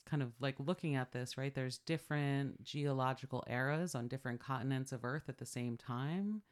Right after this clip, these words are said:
And then as you, like, get bigger and bigger in your focus, as you zoom out and time passes, like, we're now finding our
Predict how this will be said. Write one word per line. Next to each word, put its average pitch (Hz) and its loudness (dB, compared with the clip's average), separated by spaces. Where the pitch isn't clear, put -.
And 135 4
then 139 4
as 120 -2
you, 131 0
like, 123 0
get 120 -2
bigger 135 2
and 127 0
bigger 127 0
in 123 0
your 117 -4
focus, 131 0
as 120 -2
you 120 -2
zoom 135 2
out 127 2
and 135 -2
time 139 2
passes, 120 -2
like, 120 -4
we're 143 2
now 139 2
finding 127 0
our 143 4